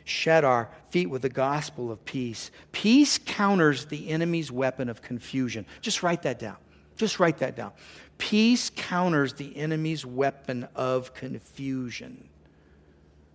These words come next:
Peace is really hearing the word of God clearly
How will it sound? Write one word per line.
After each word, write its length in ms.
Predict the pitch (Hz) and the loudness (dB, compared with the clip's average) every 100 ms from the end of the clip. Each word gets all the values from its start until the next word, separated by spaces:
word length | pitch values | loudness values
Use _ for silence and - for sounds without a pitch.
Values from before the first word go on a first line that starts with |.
| _ _ _ _ _ _ _ _ _ _ _ _ _ _ _ _ | _ _ _ _ _ _ _ _ _ _ _ _ _ _ _ _
Peace 680 | - - 220 208 139 143 - | -14 0 4 4 2 -2 -4
is 220 | 143 123 | -4 -4
really 240 | 135 160 147 | 0 0 0
hearing 460 | - 185 196 214 | -4 -2 0 2
the 60 | 156 | 0
word 200 | 139 151 | 0 0
of 80 | 135 | 0
God 220 | 139 131 | -2 -4
clearly 540 | - 160 165 147 117 | -10 -8 -4 -4 -6